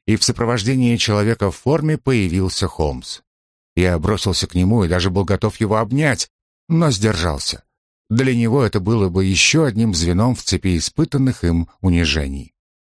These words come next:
Но когда я обратился к нему, голос мой предательски задрожал. «Холмс, у меня просто нет слов.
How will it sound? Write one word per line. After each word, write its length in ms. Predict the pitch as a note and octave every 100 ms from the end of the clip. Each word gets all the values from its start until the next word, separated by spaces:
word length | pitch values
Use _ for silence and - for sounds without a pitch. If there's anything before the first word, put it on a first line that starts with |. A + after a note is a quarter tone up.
| _ _ _ _
Но 120 | G#2
когда 280 | B2+ C3 C#3
я 140 | C#3
обратился 540 | A#2+ A#2+ A2+ F3 - A2
к 60 |
нему, 360 | F#2 F2 D#2 B1+ _ _ _
голос 460 | B2+ F3+ E3 C#3+ -
мой 220 | C#3 C3
предательски 880 | - G2+ E2 D#3+ - A2+ - - G#2
задрожал. 840 | E2 F#2+ F2 E2+ C#2+ C#2 B1+ - _ _ _ _ _ _ _ _ _
«Холмс, 640 | - B2 A#2+ F2 - - _ _ _ _ _
у 80 | A#2+
меня 260 | B2+ A2
просто 400 | - A2+ B2 -
нет 180 | C3+ C3+
слов. 420 | - D3 F#2+ -